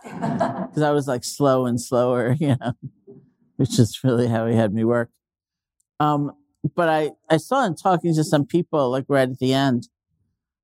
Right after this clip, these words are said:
that some people had really worked hard to try to find new, novel sensations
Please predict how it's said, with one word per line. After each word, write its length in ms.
that 480
some 220
people 380
had 260
really 720
worked 460
hard 420
to 120
try 200
to 80
find 440
new, 320
novel 540
sensations 960